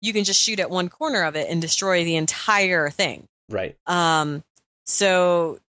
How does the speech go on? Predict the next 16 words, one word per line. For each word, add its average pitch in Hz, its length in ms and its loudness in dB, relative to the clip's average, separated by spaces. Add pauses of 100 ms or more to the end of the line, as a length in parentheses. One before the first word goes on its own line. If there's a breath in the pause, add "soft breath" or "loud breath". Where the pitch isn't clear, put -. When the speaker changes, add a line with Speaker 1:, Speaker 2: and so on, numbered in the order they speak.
(340)
Speaker 1:
Ender's 214 300 2
told 165 200 -2
about 143 200 0
this. 147 220 -4
This 175 200 -6
is 165 100 -4
a 160 40 -8
weapon 156 320 -2
he 156 140 -2
has 131 320 -2
at 139 180 -6
his 123 200 -8
disposal. - 460 -8 (680 loud breath)
Uh, 175 540 4 (200)
and 185 160 2
then 269 380 4